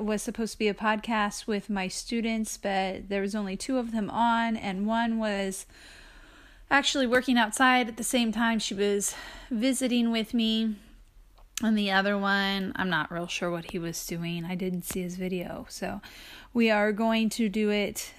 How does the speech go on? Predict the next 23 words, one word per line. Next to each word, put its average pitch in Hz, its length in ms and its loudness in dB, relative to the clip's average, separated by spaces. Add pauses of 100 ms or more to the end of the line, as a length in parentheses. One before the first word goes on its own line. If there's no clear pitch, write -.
again 208 420 0
with 202 220 -2
Macy 208 360 0
and 190 120 -2
Noah. 214 640 0 (100)
This 247 280 0
might 220 200 0 (160)
become 202 320 0
a 190 60 2
morning 214 400 2
thing. 214 220 -2
We 214 100 -2
kind 320 220 -2
of - 80 -4
stopped - 440 2
that 220 240 2
because 190 540 -2 (580)
Noah's 226 760 4 (160)
school 254 520 2
schedule 220 760 2
had 214 340 0
him, 202 580 2 (540)
um, 185 520 0